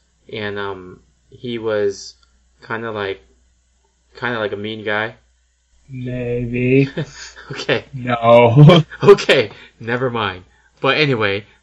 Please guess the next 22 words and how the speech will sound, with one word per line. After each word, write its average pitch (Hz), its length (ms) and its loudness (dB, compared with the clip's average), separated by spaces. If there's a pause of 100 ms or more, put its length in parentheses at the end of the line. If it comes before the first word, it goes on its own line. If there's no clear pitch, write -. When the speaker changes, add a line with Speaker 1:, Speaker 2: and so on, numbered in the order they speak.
Speaker 1:
that 143 240 2
is - 160 8
my 147 140 6
Speaker 2:
<laughs> 196 180 8
Speaker 1:
answer. - 280 6 (460)
<laughs> 151 120 -8 (340)
That 151 180 6
is 139 100 2
my 131 160 2
answer, 113 360 2
because 113 360 4
that 127 140 2
guy 131 140 2
is 120 120 0
just, 113 260 -8 (360)
he, 127 280 -8
he's, 135 340 -4
um, 120 280 -4
very 135 240 -4
quirky, 117 720 -10
and, 104 160 -14
like, 101 200 -8